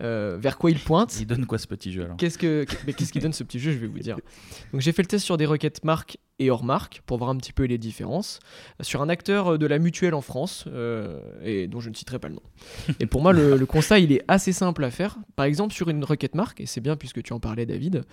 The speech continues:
Speaker 1: bah, en fait, je compte six liens bleus concrets en résultat naturel.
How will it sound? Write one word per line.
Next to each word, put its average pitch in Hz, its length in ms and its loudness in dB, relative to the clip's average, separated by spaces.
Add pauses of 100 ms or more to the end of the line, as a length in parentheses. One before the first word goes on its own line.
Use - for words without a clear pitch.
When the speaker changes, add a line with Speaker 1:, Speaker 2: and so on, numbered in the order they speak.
(400)
Speaker 1:
bah, 123 120 0
en - 20 2
fait, 180 140 0
je 147 80 0
compte 165 180 -4
six - 200 -2
liens 190 200 4
bleus 185 220 2 (180)
concrets 180 460 -2 (680)
en 131 80 -4
résultat 135 380 -2
naturel. 151 440 -4